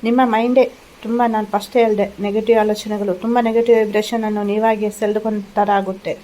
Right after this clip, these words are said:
ಅಮಾವಾಸ್ಯೆ ಹುಣ್ಣಿಮೆಗೆ ನಿಮ್ಗೆ ಅತಿಯಾಗಿ ಸಮಸ್ಯೆಗಳು ಕಾಡುತ್ತೆ, ಎಲ್ಲರಿಗೂ ಅಲ್ಲ, ಕೆಲವರಿಗೆ. ನೋಡಿ, ಹೌದಾ ಅಲ್ವಾ ಹೇಳಿ? ಅಮಾವಾಸ್ಯೆ ಹುಣ್ಣಿಮೆ ಬಂದ್ರೆ ನಿಮ್ಗೆ ಏನು ಹುಷಾರಿರಲ್ಲ, ಅಥವಾ ನೀವು ತುಂಬ ಮೂಡಿ ಆಗಿರ್ತೀರಾ, ಮೌನದಿಂದ ಇರ್ತೀರಾ, ಅಂದ್ರೆ ಒಂಥರ ಏನೋ ಜೀವಕ್ಕೆ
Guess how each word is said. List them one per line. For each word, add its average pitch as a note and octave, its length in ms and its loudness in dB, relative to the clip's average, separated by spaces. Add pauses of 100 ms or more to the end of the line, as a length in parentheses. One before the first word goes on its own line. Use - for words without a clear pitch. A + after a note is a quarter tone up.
(1400)
ಅಮಾವಾಸ್ಯೆ C4+ 420 4
ಹುಣ್ಣಿಮೆಗೆ B3 540 2
ನಿಮ್ಗೆ A#3 260 2
ಅತಿಯಾಗಿ A#3+ 720 4
ಸಮಸ್ಯೆಗಳು A#3 580 2
ಕಾಡುತ್ತೆ, G#3+ 480 2
ಎಲ್ಲರಿಗೂ B3 400 6
ಅಲ್ಲ, A#3 140 6 (120)
ಕೆಲವರಿಗೆ. A3+ 500 6 (420)
ನೋಡಿ, A#3 220 6
ಹೌದಾ A3+ 320 6
ಅಲ್ವಾ G#3+ 200 2
ಹೇಳಿ? G#3+ 240 -2 (400)
ಅಮಾವಾಸ್ಯೆ A#3+ 420 2
ಹುಣ್ಣಿಮೆ A#3 400 2
ಬಂದ್ರೆ A#3 240 4
ನಿಮ್ಗೆ A3 300 0
ಏನು A3 160 -2
ಹುಷಾರಿರಲ್ಲ, G#3+ 760 0
ಅಥವಾ A3 280 -2 (360)
ನೀವು A#3 120 4
ತುಂಬ A#3 220 0
ಮೂಡಿ A3+ 400 2
ಆಗಿರ್ತೀರಾ, A3 600 0
ಮೌನದಿಂದ A#3 580 0
ಇರ್ತೀರಾ, A3 440 -2
ಅಂದ್ರೆ C#4 260 0
ಒಂಥರ B3 340 0 (180)
ಏನೋ A3+ 220 -2
ಜೀವಕ್ಕೆ A3 800 -4